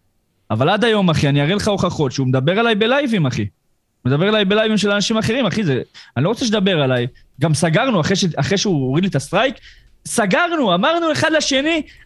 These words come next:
"אני לא אדבר עליך, אתה לא תדבר עליי, אחי. זהו, הכל טוב בינינו." ועוד פעם הוא ממשיך לדבר, אחי, ועוד פעם הוא ממשיך לעשות, ועוד פעם הוא ממשיך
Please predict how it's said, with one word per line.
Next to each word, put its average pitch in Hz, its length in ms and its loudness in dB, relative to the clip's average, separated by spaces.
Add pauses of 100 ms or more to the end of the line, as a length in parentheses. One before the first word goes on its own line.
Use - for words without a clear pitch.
(120)
"אני 247 200 0
לא 311 100 2
אדבר 302 240 0
עליך, 302 360 0
אתה 311 140 -2
לא 311 80 2
תדבר 302 320 0
עליי, 302 400 2
אחי. 170 300 -2 (200)
זהו, 277 280 0
הכל 277 300 0
טוב 311 160 0
בינינו." 240 420 2 (480)
ועוד 208 260 0
פעם 330 160 -2
הוא 285 80 2
ממשיך 202 220 0
לדבר, 156 400 2
אחי, 110 180 -6
ועוד 190 160 0
פעם 285 140 -2
הוא 277 80 2
ממשיך 226 240 -4
לעשות, 190 460 0
ועוד 226 160 -2
פעם 381 140 -4
הוא 262 80 0
ממשיך - 280 -6